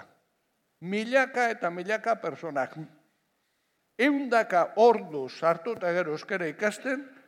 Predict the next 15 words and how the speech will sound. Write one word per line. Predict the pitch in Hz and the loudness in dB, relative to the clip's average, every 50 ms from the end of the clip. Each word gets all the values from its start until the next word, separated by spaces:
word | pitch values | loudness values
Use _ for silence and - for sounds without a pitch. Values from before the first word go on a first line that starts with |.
| _ _ _ _ _ _ - | _ _ _ _ _ _ 0
euskera | 214 202 208 190 - - - 196 190 226 180 - - - - | 2 2 2 0 -6 -6 -6 -2 0 0 0 -2 -2 -8 -2
ez | - 269 254 - - | 0 0 0 0 -4
hitz | 226 202 - 247 | -8 -8 -8 -8
egitea | 233 208 202 180 - 208 214 254 294 - - - _ _ - | -8 -8 -8 -6 -4 -2 -2 -2 -2 -6 -10 -16 _ _ 0
hanka | 190 220 247 240 - 240 208 | 0 0 0 0 -2 -2 -2
sartzeko | - - 170 156 - - 214 208 240 226 180 | -2 -2 -6 -6 -6 -8 -10 -8 -8 -6 -6
beldurrez. | 143 139 156 165 160 139 135 98 107 - - _ _ _ _ - | -6 -6 -6 -8 -8 -8 -8 -10 -10 -12 -18 _ _ _ _ -14
Me | - 160 165 180 190 180 170 170 | -10 -6 -2 0 0 0 -2 -2
cago | - 226 247 269 269 277 285 294 | 0 2 2 2 2 4 6 6
en | 294 311 302 269 - - - - 135 139 127 | 6 4 0 -10 -14 -16 -16 -12 -8 -4 -2
la | 123 127 | -2 -2
leche. | 127 131 151 143 - - - - - - - _ _ _ _ _ _ _ _ _ _ _ _ _ _ _ _ _ _ _ _ _ _ _ _ | 0 0 -2 -2 -2 -6 -14 -14 -16 -18 -20 _ _ _ _ _ _ _ _ _ _ _ _ _ _ _ _ _ _ _ _ _ _ _ _
Mesedez, | - 139 156 175 180 170 175 233 226 214 202 160 127 120 - - - - _ - | -10 -2 2 2 2 2 2 2 2 2 2 0 -2 -4 -10 -14 -18 -14 _ 2
hanka | 208 254 285 294 262 269 262 - 262 254 240 202 | 2 2 2 2 -2 -4 -2 -2 -2 -2 -4 -6
sartu. | - - - - - 147 151 175 - - - - - | -10 -14 -12 -4 0 0 0 0 -2 -12 -20 -18 -20